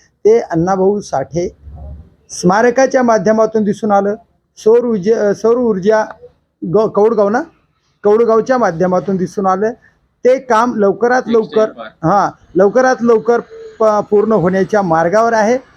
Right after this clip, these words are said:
Speaker 1: आणि हजारो तरुणाच्या हाताला काम मिळणार आहे, असेही त्यांनी सांगितलंय. पाहूया आपण येणाऱ्या काळामध्ये राणा जगदीशसिंह पाटील यांची टीम, सगळी तरुण टीम, तरुण पोरांच्या हाताला काम देण्यासाठी काय करते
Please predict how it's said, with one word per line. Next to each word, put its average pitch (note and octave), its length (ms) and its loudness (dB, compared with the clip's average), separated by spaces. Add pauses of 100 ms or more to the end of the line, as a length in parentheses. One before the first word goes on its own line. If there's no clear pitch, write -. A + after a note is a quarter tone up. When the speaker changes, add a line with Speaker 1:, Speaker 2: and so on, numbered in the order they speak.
(220)
Speaker 1:
आणि A3 120 -2
हजारो G3+ 640 0
तरुणाच्या A#3 580 0
हाताला A3 420 0
काम C4 540 0
मिळणार G#3+ 320 2
आहे, F3 180 2 (360)
असेही B3+ 340 0
त्यांनी G3 300 0
सांगितलंय. G#3 560 0 (380)
पाहूया C4 440 2 (320)
आपण B3+ 260 0
येणाऱ्या B3+ 480 2
काळामध्ये G3 640 0 (360)
राणा G#3+ 320 2
जगदीशसिंह F#3+ 800 0
पाटील G3+ 600 -2
यांची G3+ 420 0 (260)
टीम, D4+ 240 2 (760)
सगळी D4+ 220 0
तरुण B3+ 380 0
टीम, F3+ 380 -4 (480)
तरुण D4+ 260 2
पोरांच्या B3 500 0
हाताला G#3+ 400 -2
काम G#3 360 -2
देण्यासाठी F#3+ 540 -2
काय F3 340 -2
करते G3+ 460 0